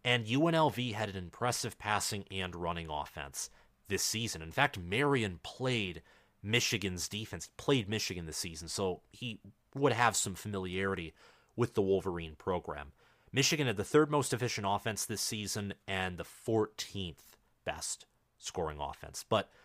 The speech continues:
let's look at the candidates. Before we do, I want to briefly say I think Michigan's offense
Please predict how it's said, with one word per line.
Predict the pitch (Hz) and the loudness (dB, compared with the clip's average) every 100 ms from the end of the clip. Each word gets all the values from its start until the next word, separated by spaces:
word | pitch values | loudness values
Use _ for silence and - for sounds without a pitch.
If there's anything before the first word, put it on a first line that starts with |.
| _ _ _ _ _ - | _ _ _ _ _ -6
let's | 107 160 - - 117 | 4 4 4 0 4
look | 127 127 | 4 4
at | 107 | -2
the | - | -6
candidates. | - 101 95 101 - - | 0 0 2 -4 -6 -10
Before | - 98 131 117 | -8 -4 2 2
we | 104 98 | 2 0
do, | 101 98 117 - | 0 0 0 -4
I | 95 | -2
want | 104 | -2
to | 92 | -2
briefly | 101 101 - 101 | 0 -2 0 -4
say | - 95 | 0 0
I | |
think | 92 98 | 0 -2
Michigan's | 101 104 107 101 92 | 0 0 2 0 0
offense | 92 95 - 101 98 - | 2 2 0 -4 -2 -4